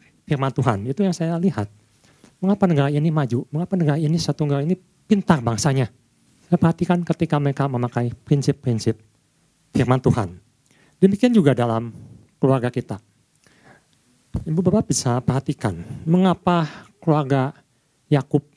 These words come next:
banyak pertentangan, banyak perselisihan. Itu disebabkan karena Yakub mempunyai salah satu sifat jeleknya itu, dia suka membeda-bedakan.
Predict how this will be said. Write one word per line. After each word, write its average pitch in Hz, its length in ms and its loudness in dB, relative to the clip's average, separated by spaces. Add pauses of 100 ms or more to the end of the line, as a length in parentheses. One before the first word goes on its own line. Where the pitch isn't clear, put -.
(380)
banyak 123 400 -4 (240)
pertentangan, 110 640 -4 (720)
banyak 151 240 2
perselisihan. 120 800 0 (720)
Itu 190 160 4
disebabkan 165 560 -2
karena 139 400 -4 (400)
Yakub 180 320 2 (320)
mempunyai 139 300 -6
salah 131 180 -2
satu - 160 -2
sifat 135 400 -4
jeleknya 127 320 -2
itu, 135 240 0 (720)
dia 143 240 2
suka - 240 -4
membeda-bedakan. 113 880 -2